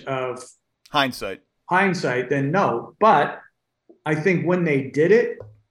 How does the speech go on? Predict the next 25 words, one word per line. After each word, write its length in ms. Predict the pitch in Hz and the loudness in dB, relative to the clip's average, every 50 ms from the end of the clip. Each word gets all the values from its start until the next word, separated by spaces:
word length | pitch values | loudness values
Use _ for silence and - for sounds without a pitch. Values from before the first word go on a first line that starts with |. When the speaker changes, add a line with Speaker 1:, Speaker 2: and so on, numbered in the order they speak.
| _ _ _ _ _ _ _ _ _ _ _ | _ _ _ _ _ _ _ _ _ _ _
Speaker 1:
it 220 | - 170 180 175 - | -6 -6 -6 -4 -4
made 520 | 160 160 165 165 160 160 147 147 - - - _ _ _ _ _ _ _ _ - | -2 0 2 2 2 0 -2 -4 -8 -14 -20 _ _ _ _ _ _ _ _ -6
complete 640 | - 160 151 143 - - - 214 214 202 170 - - | -4 -4 -4 -4 -6 -4 2 2 4 4 2 -2 -6
sense. 540 | - - 135 113 113 - _ - - - _ _ _ _ _ _ | -8 -8 -8 -10 -10 -16 _ -20 -20 -20 _ _ _ _ _ _
And 540 | 151 147 143 143 139 135 135 127 127 123 - - _ _ _ _ _ _ _ _ _ _ _ _ _ _ _ _ _ | -4 -2 0 0 0 0 -2 -2 -6 -10 -12 -16 _ _ _ _ _ _ _ _ _ _ _ _ _ _ _ _ _
it, 420 | 135 139 139 - - - - _ _ _ - - _ _ _ | -4 -4 -4 -4 -8 -12 -20 _ _ _ -20 -20 _ _ _
it 200 | 151 147 143 - | -8 -8 -6 -6
was 160 | 139 135 117 | -6 -6 -6
brilliant, 640 | - - - 156 190 240 247 175 131 120 - - _ | -8 -2 4 6 8 8 8 6 4 0 -6 -10 _
actually, 480 | 131 127 120 - - - 123 117 120 123 - _ _ _ | -6 -6 -6 -6 -8 -10 -10 -12 -12 -16 -20 _ _ _
that 180 | - 143 143 143 | -4 -4 -2 -2
they 120 | 151 156 | -2 0
were 160 | 151 147 151 160 | 0 2 2 4
able 280 | 175 190 175 160 151 156 | 4 4 4 2 -2 -2
to 320 | - 139 127 123 123 123 - _ _ _ _ _ _ _ _ - | -2 -2 -2 -2 -6 -10 -14 _ _ _ _ _ _ _ _ -8
achieve 520 | 139 139 - - - 185 208 208 160 135 | -8 -8 -6 -2 0 2 2 2 2 4
what 160 | 156 160 160 | 4 2 4
they 140 | 160 147 147 | 4 4 6
were 160 | 143 139 139 | 6 6 6
able 260 | 160 175 170 156 147 | 6 6 4 4 0
to 160 | 147 - 135 127 | -2 -4 -4 -6
achieve, 580 | 120 - - - 175 185 185 160 151 147 - _ _ | -6 -6 -4 0 0 2 4 2 2 0 -6 _ _
getting, 460 | - 151 165 175 165 160 151 143 - - - _ _ _ _ _ _ _ _ _ _ | 0 0 2 2 2 2 0 -2 -4 -8 -16 _ _ _ _ _ _ _ _ _ _
you 120 | 143 147 | -4 -4
know, 400 | 143 131 123 123 117 - - - | -2 -2 -2 -4 -6 -8 -14 -20